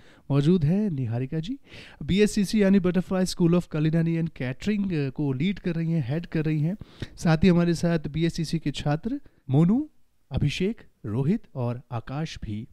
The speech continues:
मौजूद हैं इस चर्चा के लिए। तो सबसे पहले हम निहारिका जी आपकी तरफ आते हैं और आपसे जानना चाहेंगे कि जीवन और खाना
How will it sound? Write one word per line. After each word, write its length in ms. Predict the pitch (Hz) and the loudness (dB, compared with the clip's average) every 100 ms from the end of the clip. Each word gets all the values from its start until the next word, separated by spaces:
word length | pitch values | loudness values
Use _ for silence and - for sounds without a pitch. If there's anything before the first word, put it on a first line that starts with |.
| - | -6
मौजूद 360 | 113 120 123 | -6 -4 -6
हैं 100 | 127 | -4
इस 200 | 196 - | -6 -6
चर्चा 300 | - 101 104 | -6 -6 -6
के 160 | 95 - | -12 -14
लिए। 180 | 127 - - - - - | -18 -20 -20 -20 -20 -10
तो 60 | |
सबसे 440 | 160 - 190 - 254 | -8 -4 -4 -2 -2
पहले 320 | 208 185 196 | 2 2 4
हम 260 | 190 196 185 | 4 2 2
निहारिका 500 | 160 151 156 160 160 | 0 0 0 0 -2
जी 160 | 202 - - 143 | -4 -10 -14 -10
आपकी 240 | 120 - | -10 -10
तरफ 320 | 120 117 117 | -10 -8 -8
आते 200 | 127 123 | -10 -8
हैं 80 | 139 | -6
और 180 | 170 139 | -4 -4
आपसे 400 | 135 147 - 170 | -4 -6 -4 -4
जानना 360 | 143 135 151 175 | -2 -4 -2 -2
चाहेंगे 440 | 165 127 143 147 | -2 -4 -4 -6
कि 180 | - 180 | -8 -8
जीवन 440 | 139 160 220 254 | -4 -2 0 -2
और 340 | 208 185 180 - | -2 -2 -4 -6
खाना 300 | - 147 110 | -4 -4 -6